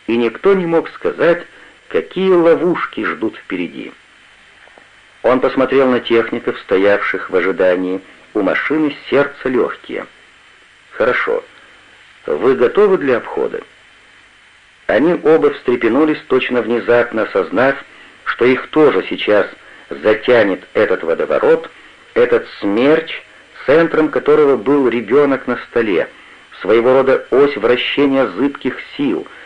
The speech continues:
совсем не выглядевших грозными, пока жертва не оказывалась в их власти. И тогда они неумолимо её затягивали,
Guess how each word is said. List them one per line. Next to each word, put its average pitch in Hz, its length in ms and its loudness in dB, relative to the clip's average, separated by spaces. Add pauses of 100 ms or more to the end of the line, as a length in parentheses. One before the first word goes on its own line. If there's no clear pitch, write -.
(280)
совсем 165 440 0 (240)
не 113 180 -2
выглядевших 117 720 -2
грозными, 90 600 0 (200)
пока 113 240 0
жертва 160 440 0
не 139 140 2
оказывалась 135 720 -2
в 120 80 -4
их - 140 -4
власти. 101 600 -4 (420)
И 95 120 -6
тогда 98 380 0
они 170 200 2
неумолимо 151 640 0
её 135 260 0
затягивали, 131 840 -2